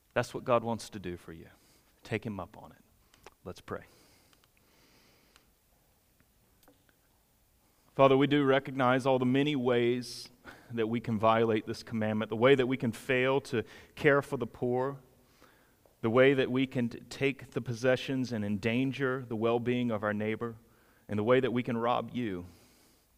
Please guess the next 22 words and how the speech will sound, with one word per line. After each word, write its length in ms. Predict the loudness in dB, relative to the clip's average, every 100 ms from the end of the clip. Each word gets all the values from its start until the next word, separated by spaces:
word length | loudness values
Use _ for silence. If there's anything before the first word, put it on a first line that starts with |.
| _ _ _ _ _ _ _ _
Forgive 380 | -2 0 0 0
us 240 | -2 -8
for 260 | -6 -4 -4
our 160 | -6
sins, 500 | -6 -8 -6 -6 -6
they're 120 | -6
many. 540 | -4 -4 -4 -8 -14 -20 _ _ _ _ _ _ _ _ _ _ _ _ _ _ _ _
And 120 | 0 0
encounter 560 | -2 -2 0 2 0
us 200 | -2 -4
in 120 | -4
your 100 | -4
grace 380 | -2 -2 -4 -6
to 100 | -18
set 300 | -12 -6 -6
us 120 | -6
free, 500 | -12 -10 -8 -8 -10 -10
that 120 | -8 -6
we 100 | 0
not 260 | 0 0
love 300 | -2 -2 -2
possessions, 880 | -10 -4 -4 -4 -8 -10 -10 -14